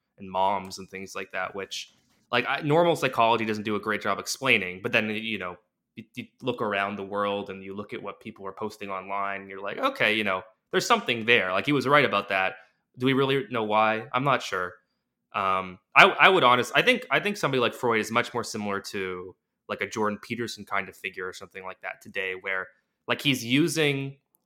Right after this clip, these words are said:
he's using kind of the sci-, the scientific language, but what he's doing is not really scientific. It's a lot more, like,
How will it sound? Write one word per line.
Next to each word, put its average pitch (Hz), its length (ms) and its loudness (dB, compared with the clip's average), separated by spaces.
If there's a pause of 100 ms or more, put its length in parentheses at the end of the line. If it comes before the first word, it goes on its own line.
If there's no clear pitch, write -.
(320)
he's 127 260 2
using 135 480 2
kind 139 240 4
of 143 100 -2
the 147 80 -4
sci-, 143 320 -4
the 127 300 0
scientific 127 640 0
language, 135 520 0
but 123 120 0
what 127 80 2
he's 123 140 2
doing 120 280 0
is 98 140 -6
not 98 120 0
really 98 200 -2
scientific. - 600 -8
It's 104 120 -14
a 101 40 -8
lot 95 240 -2
more, 92 360 -8 (520)
like, 90 300 -6